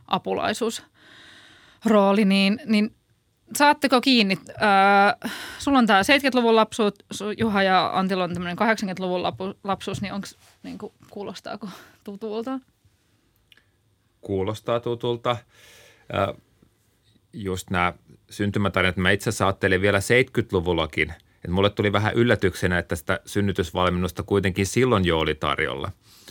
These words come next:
Speaker 2: Koska, mm, syntymästäni olin taas kertonut sellaista tarinaa, että äiti hoiti hommat ja isä oli kotona katsomassa urheiluruutua, <laughs> koska oli sunnuntailta. Ja tää oli täydellisesti kans tämmönen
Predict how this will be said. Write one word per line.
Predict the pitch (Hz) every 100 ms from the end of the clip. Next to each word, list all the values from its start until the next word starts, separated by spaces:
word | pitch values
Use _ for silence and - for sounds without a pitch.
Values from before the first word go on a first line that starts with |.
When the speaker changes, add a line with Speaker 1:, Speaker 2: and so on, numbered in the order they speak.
| - - - _ _ -
Speaker 2:
Koska, | 87 80 87 87 - - _ _
mm, | 95 85 85 85 - - 107 _ _ -
syntymästäni | - 143 160 117 - 98
olin | 95 92 92
taas | 92 92 -
kertonut | 104 95 98 101
sellaista | 120 117 113
tarinaa, | 110 113 110 110 104 104
että | 101 -
äiti | 113 110 107
hoiti | 104 104 104
hommat | 110 113 101 95 - -
ja | 95 - -
isä | 101 104
oli | 90 92
kotona | 90 95 95 90
katsomassa | 87 87 - 90 104
urheiluruutua, | 98 82 80 82 78 - - - 80 107 - -
<laughs> | 339 311
koska | 170 - -
oli | 98
sunnuntailta. | 92 90 85 - - 50 - - - - - -
Ja | 98
tää | 101 110
oli | 110 107
täydellisesti | 117 127 131 120 104 98 - 98 - -
kans | 95 90 -
tämmönen | 92 85 82 80